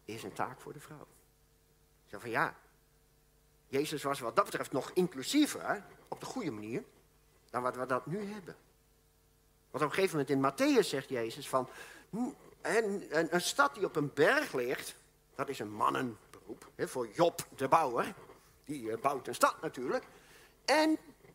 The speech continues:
zegt hij van, "die kan niet verborgen blijven." En de lamp zet hij niet onder een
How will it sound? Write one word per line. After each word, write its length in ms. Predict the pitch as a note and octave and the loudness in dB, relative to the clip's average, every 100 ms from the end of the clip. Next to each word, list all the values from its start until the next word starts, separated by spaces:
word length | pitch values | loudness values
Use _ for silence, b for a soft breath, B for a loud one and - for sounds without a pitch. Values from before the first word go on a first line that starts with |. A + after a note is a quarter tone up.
| - | -18
zegt 260 | - A3 - | -2 0 0
hij 100 | G#3+ | 0
van, 320 | F#3 G#3 G3+ - - _ - | 2 2 -2 -16 -20 _ -6
"die 80 | |
kan 140 | - F#3+ | 2 4
niet 180 | G3 - | 4 2
verborgen 560 | F3 D3+ A#3 C#4+ A#3 | -4 0 2 2 0
blijven." 360 | D#3+ B2 C3+ G3 B B B | 0 0 0 -6 B B B
En 440 | A3+ D#4+ F#4 F#4+ - - - _ _ _ _ _ | 4 6 4 0 -6 -18 -20 _ _ _ _ _
de 220 | - D#3 C#3 - | 0 0 0 -8
lamp 460 | C3 D3 A3 B3 - - | -2 4 4 2 -6 -20
zet 260 | - E3 C#3 | -6 -2 -2
hij 100 | C#3 | -2
niet 280 | C3+ F#3+ - | -2 -2 -2
onder 280 | D#3+ E3+ C#3+ | -2 -2 -2
een 200 | A#2+ | -4